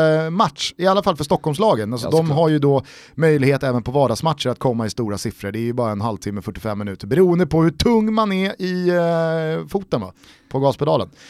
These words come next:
Speaker 1: Eh, således kan man ju dyka upp ganska många, och när man kommer i så stora siffror som Bayern gjorde igår till exempel,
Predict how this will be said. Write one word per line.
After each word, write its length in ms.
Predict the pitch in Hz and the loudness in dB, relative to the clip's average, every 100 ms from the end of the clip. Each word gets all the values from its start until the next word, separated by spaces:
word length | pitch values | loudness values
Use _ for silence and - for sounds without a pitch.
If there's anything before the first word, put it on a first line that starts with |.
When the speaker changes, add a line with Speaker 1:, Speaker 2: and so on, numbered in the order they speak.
| - - | -20 -6
Speaker 1:
Eh, 220 | 127 135 | -2 -2
således 380 | - 165 156 143 | 0 0 0 -2
kan 140 | 165 | -2
man 100 | 165 | -2
ju 40 | 147 | -2
dyka 220 | 143 160 | -4 -4
upp 80 | - | -4
ganska 220 | 123 123 | -4 -2
många, 360 | 123 131 127 | -2 -2 -2
och 320 | 110 139 - - | -2 -4 -6 -6
när 520 | 135 202 226 214 202 | 0 2 2 2 0
man 180 | 156 160 | -4 -2
kommer 360 | 208 226 214 190 | 0 0 -2 -2
i 220 | 170 156 | 0 0
så 160 | - 131 | -2 -4
stora 220 | 139 113 | -2 -4
siffror 260 | 110 - 107 | -6 -8 -8
som 300 | 110 107 98 | -6 -6 -6
Bayern 340 | 104 120 117 | -2 0 0
gjorde 180 | 113 110 | -2 -2
igår 160 | 127 190 | 0 0
till 120 | 151 | -2
exempel, 300 | 98 90 | -8 -10